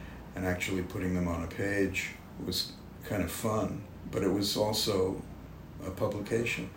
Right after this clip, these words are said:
and I loved laying things out and playing with cut-up pieces of paper. So, uh, and at that point, I was trying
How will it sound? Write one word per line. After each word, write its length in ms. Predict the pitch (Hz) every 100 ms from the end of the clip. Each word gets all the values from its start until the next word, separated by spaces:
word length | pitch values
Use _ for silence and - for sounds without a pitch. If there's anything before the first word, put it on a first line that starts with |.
| -
and 140 | - 95
I 80 | 90
loved 320 | 90 90 87 - - - - - - -
laying 340 | 95 92 92
things 420 | 90 - 98 95
out 300 | - 110 -
and 200 | - - -
playing 280 | 90 92 95
with 200 | 90 - - - -
cut-up 360 | - 104 92 -
pieces 380 | 98 98 92 -
of 100 | -
paper. 340 | 110 113 - - - - -
So, 560 | - 95 95 92 87 - - - 87
uh, 200 | 95 98
and 160 | 107 101
at 220 | 101 -
that 260 | 113 113
point, 300 | - 107 98 - - - 98
I 60 |
was 300 | 101 95 -
trying 760 | - - 107 104 104 101 98